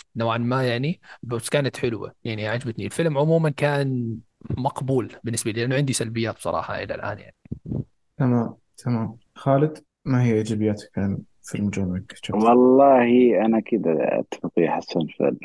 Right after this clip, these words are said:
Speaker 3: نواحي الأكشن يعني. طبعًا تكمل الأشياء الإبداعية اللي سووها في الأجزاء الثلاثة الماضية. يعني دائمًا يحبون يكسرون القانون القياسية من ناحية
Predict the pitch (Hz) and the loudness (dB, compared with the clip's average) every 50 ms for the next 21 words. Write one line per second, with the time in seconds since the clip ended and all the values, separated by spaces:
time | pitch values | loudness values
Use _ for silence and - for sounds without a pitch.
0 | - - - 80 82 85 90 98 98 95 - 85 78 - - 92 - - - - | -2 0 0 2 2 4 4 4 4 4 2 2 2 2 2 0 0 0 -2 0
1 | 90 85 80 80 80 82 87 90 98 - _ _ _ _ _ _ - 113 117 120 | 0 2 4 4 4 6 6 4 4 2 _ _ _ _ _ _ 4 6 8 6
2 | 113 - 120 110 - - 131 127 117 113 107 98 95 90 90 90 87 85 78 - | 6 6 2 2 4 6 6 8 8 8 8 6 6 4 4 2 2 2 0 0
3 | - - - - - 101 95 85 82 80 76 78 80 80 80 87 85 87 90 85 | -4 -6 -8 -4 0 2 2 4 2 2 0 0 0 2 2 4 4 4 4 2
4 | 78 78 73 - - 78 78 80 82 78 76 69 69 69 - - - 78 78 76 | 0 -2 -4 -4 -2 0 0 2 0 0 0 -2 -2 -2 -2 -2 -2 0 0 0
5 | 78 82 90 87 80 - - 85 82 82 - 80 76 78 82 82 80 73 71 76 | 2 2 2 2 2 2 2 2 2 2 2 0 0 2 2 2 2 2 0 -2
6 | 76 - _ - - _ _ _ - 87 95 90 95 123 123 120 117 113 110 104 | -4 -6 _ -20 -20 _ _ _ 2 4 4 6 8 8 8 8 8 8 8 6
7 | - - - 95 95 95 95 104 113 107 101 95 92 - - 104 101 98 90 85 | 4 0 0 0 0 2 2 4 4 4 4 2 0 0 0 2 2 2 2 0
8 | - - - 95 92 92 90 87 82 - - 87 85 85 80 - _ - 92 87 | -2 -4 -2 0 0 2 2 0 -2 -2 0 0 0 0 0 -2 _ 2 4 4
9 | 82 80 80 80 80 78 - 90 87 85 | 4 4 2 2 0 0 0 0 0 0